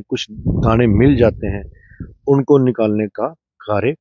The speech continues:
कर रहे हैं, ताकि जो बीज पूर्ण रूप से शुद्ध हो सके, उसमें कोई भी ऑफ टाइप plant ना रख से। आप देख सकते हैं ये plant, ये plant ऐसा खड़ा हुआ जो निसारे पे आ गया, निसर गया है।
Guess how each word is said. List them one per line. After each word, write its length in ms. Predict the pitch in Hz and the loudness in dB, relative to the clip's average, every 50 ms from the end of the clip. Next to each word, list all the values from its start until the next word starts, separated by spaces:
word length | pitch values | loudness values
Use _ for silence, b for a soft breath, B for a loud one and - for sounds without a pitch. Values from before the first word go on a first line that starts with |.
| _ _ - | _ _ -10
कर 160 | 92 92 95 | -6 -4 -2
रहे 200 | 98 101 123 117 | 0 2 2 2
हैं, 140 | 104 117 151 | 2 0 -2
ताकि 580 | - _ _ _ _ - 117 117 127 127 113 | -6 _ _ _ _ -2 0 2 2 2 2
जो 160 | 101 113 117 | 4 4 4
बीज 380 | 107 98 95 98 113 120 120 110 - | 2 0 -2 0 0 0 0 -2 -6
पूर्ण 300 | _ - 147 147 139 127 | _ 0 0 2 4 4
रूप 160 | 120 113 - - | 4 2 2 0
से 140 | - 110 98 | -2 -4 -2
शुद्ध 220 | - - 120 101 | -2 -2 -4 -2
हो 120 | 95 98 95 | -2 -2 -2
सके, 300 | - - 98 90 110 131 B B B B B B B - - | -4 -4 -2 0 0 0 B B B B B B B -4 -6
उसमें 280 | 110 - - 123 117 104 | -8 -4 0 0 0 0
कोई 240 | - - 123 127 127 | 2 4 4 4 4
भी 140 | 113 113 135 - - | 2 -2 -4 -2 -2
ऑफ 160 | 113 104 - - | -2 -2 -2 -2
टाइप 160 | 120 113 113 110 | -2 -2 -2 -4
plant 320 | - 107 107 107 127 - - - | -4 -4 -2 -2 -4 -6 -8 -6
ना 180 | 107 107 113 110 | -4 -2 0 0
रख 120 | 101 104 - | -2 -2 -4
से। 180 | - - 143 | -4 -4 -2
आप 160 | 151 131 110 98 | -2 -2 -2 -2
देख 180 | 95 123 117 | 0 -2 -2
सकते 280 | - - 113 _ - 127 | -2 -4 -8 _ -4 -2
हैं 160 | 117 117 110 | -2 -2 -2
ये 60 | 107 104 | -2 -2
plant, 400 | - 113 117 120 127 123 - - - - - - _ _ _ _ _ _ _ _ _ - - - - - - - - - - _ _ _ _ _ _ _ _ _ _ 104 | 0 0 2 2 0 -2 -4 -8 -14 -16 -18 -20 _ _ _ _ _ _ _ _ _ -20 -18 -16 -16 -16 -18 -20 -20 -20 -20 _ _ _ _ _ _ _ _ _ _ -6
ये 80 | 104 | -6
plant 300 | - - 110 107 104 101 | -2 0 0 0 0 0
ऐसा 200 | 107 101 - 110 | -2 -2 -4 -6
खड़ा 220 | - - 107 104 110 | -8 -4 -2 0 0
हुआ 140 | 107 110 | 2 0
जो 140 | 107 101 110 107 | 0 0 -2 -2
निसारे 400 | 107 104 - - 104 107 123 120 | -2 -2 -2 0 2 2 2 2
पे 120 | 117 117 | 4 2
आ 100 | 110 107 | 2 4
गया, 160 | 101 107 110 | 4 4 4
निसर 280 | 113 113 107 - 139 131 | 4 4 4 4 4 4
गया 240 | 117 113 107 104 95 | 4 4 4 4 2
है। 100 | 113 | 0